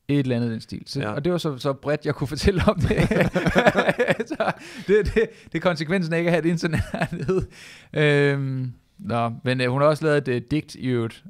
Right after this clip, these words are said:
Speaker 1: som jeg synes, ja, hun er sådan lidt en gakket dame, men det behøver vi ikke
Speaker 2: Jeg tror,
Speaker 1: at
Speaker 2: modstanden kommer fra lidt gakkede mennesker. Vi skal ikke forvente, at modstanden imod systemet kommer fra bedste borgere. Altså,
Speaker 1: Nej,
Speaker 2: det,
Speaker 1: nej,
Speaker 2: det kommer
Speaker 1: nej,
Speaker 2: ikke til at
Speaker 1: nej,
Speaker 2: ske.
Speaker 1: nej, nej, nej, men altså.
Speaker 2: Så skud ud til lidt gakkede mennesker.
Speaker 1: S-,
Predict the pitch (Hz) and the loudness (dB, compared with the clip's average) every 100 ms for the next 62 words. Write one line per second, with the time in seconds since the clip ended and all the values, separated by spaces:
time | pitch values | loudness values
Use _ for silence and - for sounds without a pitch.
0 | - - 123 120 - 113 135 120 - - | -12 -6 -4 -4 -6 -8 -6 -8 -10 -20
1 | - _ - - - - 135 147 147 135 | -20 _ -20 -20 -14 -4 0 2 0 -2
2 | 117 110 - - 113 - - 120 _ 156 | -4 -6 -8 -10 -12 -14 -14 -16 _ -10
3 | 123 120 123 120 - 110 - - - - | -8 -4 -4 -4 -6 -8 -8 -8 -6 -4
4 | 127 135 190 139 117 135 135 143 - 107 | 0 2 2 -2 -4 -2 -2 -4 -4 -2
5 | 110 110 117 107 117 104 117 - 113 95 | -2 -2 -2 -2 -2 -6 -8 -8 -6 -4
6 | 135 139 120 127 - 104 98 - 110 127 | -4 -2 0 -2 -2 -2 -2 -2 -4 -4
7 | 120 104 104 104 101 117 120 110 110 - | -4 -6 -4 -6 -6 -6 -6 -6 -6 -2
8 | 113 110 - 95 - 110 - 95 98 98 | -4 -4 -8 -8 -4 -4 -2 -6 -4 -4
9 | 95 - 98 139 180 151 147 - - 117 | -4 -6 -4 -2 0 0 0 -2 0 -2
10 | 117 107 110 - - 113 95 - 87 - | -2 -4 -4 -6 -6 -8 -10 -12 -16 -16
11 | - - - - - _ _ - 113 107 | -20 -20 -20 -20 -20 _ _ -4 -2 -2
12 | - 160 151 - 135 110 110 131 123 127 | 0 0 0 0 0 0 0 2 0 0
13 | 117 123 - 113 - | -4 -6 -8 -12 -14